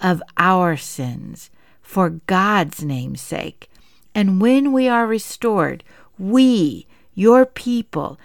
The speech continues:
and the sheep of your pasture will give thanks to you forever. Again, we see, "To all generations we will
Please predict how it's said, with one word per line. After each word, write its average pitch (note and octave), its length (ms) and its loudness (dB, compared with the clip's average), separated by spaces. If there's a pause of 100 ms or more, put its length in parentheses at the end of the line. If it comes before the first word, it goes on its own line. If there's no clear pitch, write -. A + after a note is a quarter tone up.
(220)
and G3 200 2
the F3+ 100 0
sheep C#4 600 -2
of G#3+ 180 -4
your A3 140 0
pasture - 960 -6 (240)
will G#3 160 4
give F#3 240 2
thanks A3+ 640 -4
to - 160 -6
you D3+ 320 0 (180)
forever. - 1160 0 (640)
Again, G#3+ 580 2
we E3 140 0
see, D3+ 400 -4 (100)
"To G#3 300 -6 (140)
all A#3 400 6
generations D3+ 1040 -2
we E3+ 160 0
will D3+ 240 0